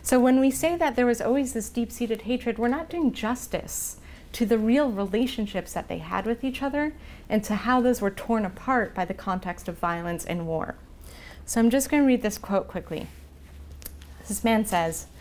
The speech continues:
"My older brother had a Tutsi wife. She was there at a church with her children.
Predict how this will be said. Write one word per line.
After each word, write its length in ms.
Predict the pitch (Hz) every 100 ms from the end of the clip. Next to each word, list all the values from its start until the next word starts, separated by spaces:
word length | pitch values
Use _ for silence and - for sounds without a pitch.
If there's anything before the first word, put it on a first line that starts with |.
| - - - -
"My 120 | 240 -
older 280 | 277 311
brother 320 | 262 226 214 202
had 220 | 208 196
a 40 |
Tutsi 380 | 196 185 - 196
wife. 460 | 180 165 151 - - - - - - -
She 200 | - 247
was 180 | 247 247
there 340 | 359 302 262
at 100 | 208
a 60 | 214
church 360 | 214 202 190 180
with 140 | 170
her 100 | 180
children. 580 | - 185 175 127 156